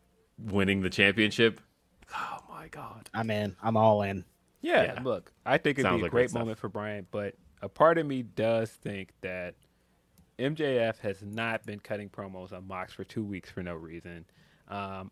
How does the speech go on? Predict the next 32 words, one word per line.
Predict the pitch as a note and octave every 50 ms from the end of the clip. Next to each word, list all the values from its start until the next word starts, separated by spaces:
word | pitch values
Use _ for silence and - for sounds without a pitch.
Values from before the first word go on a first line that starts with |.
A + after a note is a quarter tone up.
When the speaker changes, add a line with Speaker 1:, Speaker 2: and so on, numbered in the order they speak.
| - -
Speaker 3:
I | G#2+ G#2
just | G2+ B2 A#2+ - -
think | B2+ A#2+ -
the | A2+ G#2
timing | - - A2 A2+ A2+ A2 A2 G#2 G#2
of | G2+ G2+ G2+
it, | G2+ F#2+ - - _ _ _ _
them | G#2 G#2+ G#2+
setting | - - - A#2+ A2+ A2+ A2 G#2 A2
up | G#2+ G#2 - _ -
the, | G#2+ G#2 G2+ G2 F#2+ - _ _
the | G#2+ G#2 - -
ankle, | A2 A2 A2 - - G#2+ G#2 G#2 G#2 G2+ - _ _ _ _ _ - _ _ _ _
them | G#2+ G2 G2 F#2 F2+ - _ _ _
bringing | - A#2+ B2 B2+ A#2+ B2+ B2+ A2+ A#2
in | A2+ A2+ A2+ A2+ A2 G#2+ G#2+ G#2 -
the | A#2 G#2
Firm | - - A#2 A2+ A2+ A2+ A2+ G#2+
and | G#2+ G2
introducing | G#2 A2+ - - A2 F2+ - G2 G2 - - F#2+ F#2
them, | F#2+ F#2 F#2+
which, | G2+ B2+ C3 -
by | - E3+ D#3 C#3
the | A#2+
way, | G#2+ G#2+ G2+ G2+
I | G#2+ A2
thought | - - G#2 G2+ -
the | -
Firm | - - G2+ G2 F#2+
segment | F#2 - G2 F#2+ F2 E2+ F2 F2+
was | - -
fantastic. | G2+ F#2 F2 - G#2 G2+ G2 - - G2 -